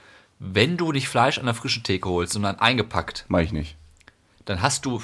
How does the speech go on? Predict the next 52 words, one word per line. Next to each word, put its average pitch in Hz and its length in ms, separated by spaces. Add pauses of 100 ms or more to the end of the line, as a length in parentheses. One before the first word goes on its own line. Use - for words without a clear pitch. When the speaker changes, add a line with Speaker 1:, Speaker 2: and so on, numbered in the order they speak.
Speaker 1:
äh, 107 420
eins, - 400
zwei, 117 260
drei 110 220
oder 110 140
vier 110 220
da 95 100
drauf. 78 340
Vier 127 220
ist 117 160
halt 113 340
wie 120 260 (460)
Speaker 2:
Ja, 95 120
was 98 120
Speaker 1:
perfektes 117 100
Speaker 2:
holst 139 200
du 120 60
denn 101 180
Speaker 1:
Fleisch. - 60
Speaker 2:
für 92 80
Fleisch? 120 440
So 87 140
Wurst 123 400
oder 78 180
wie? 80 160 (100)
Speaker 1:
Ja, - 80
zum - 140
Beispiel 87 240
Wurst 101 280
oder 87 100
Speaker 2:
Hol 107 160
Speaker 1:
sowas. 90 100
Speaker 2:
ich - 60
nicht. 85 240
Wurst 110 180
esse 95 160
ich 82 60
nicht. 80 200 (1300)
Speaker 1:
Ja. 110 460
Speaker 2:
Wenn, 98 140
dann 117 160
hol 143 140
ich 147 80
Fleisch 113 240
Speaker 1:
Oder, 113 80
Speaker 2:
an 113 100
der 123 80
Fleischtheke. 110 460
Speaker 1:
äh, 107 120
Hähnchenfilet, 98 800
Hähnchen, 101 420
äh, 87 480